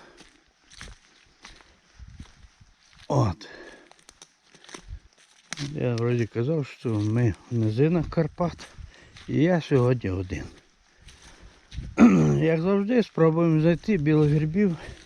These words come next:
І не тільки білих, а може і червонячків.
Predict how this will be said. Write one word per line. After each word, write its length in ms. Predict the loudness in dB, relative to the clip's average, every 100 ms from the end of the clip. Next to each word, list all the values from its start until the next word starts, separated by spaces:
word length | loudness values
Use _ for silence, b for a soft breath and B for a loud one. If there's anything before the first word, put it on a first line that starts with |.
| B _ _ B B B B B _ -8
І 40 | -4
не 200 | -2 -2
тільки 460 | 0 0 0 -2
білих, 400 | -2 0 2 2 -2 -6
а 60 | -4
може 400 | -2 -2 -4 -4 -8 -20 _ _ B B B B _
і 180 | -6 -6
червонячків. 1300 | 0 0 2 0 2 2 0 -6 -10 -4 -2 -2 -6